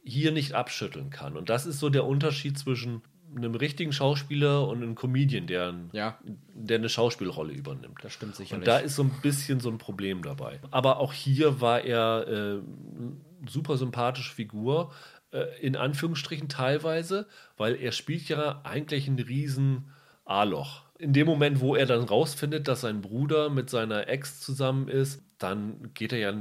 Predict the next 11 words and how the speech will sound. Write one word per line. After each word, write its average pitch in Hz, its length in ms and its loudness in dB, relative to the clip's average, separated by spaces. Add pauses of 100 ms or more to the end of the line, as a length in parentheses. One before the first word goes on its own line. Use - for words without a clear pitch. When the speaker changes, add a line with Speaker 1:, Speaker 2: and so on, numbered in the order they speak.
(100)
Speaker 1:
auf 104 160 -10
so 101 120 -6
eine, 92 400 -4
so 92 100 -8
eine 92 200 -6
Rachemission, 120 960 -2 (320)
fängt 139 640 -2
dann 117 320 0
was 113 360 -2
mit 107 280 -8
der, 98 380 0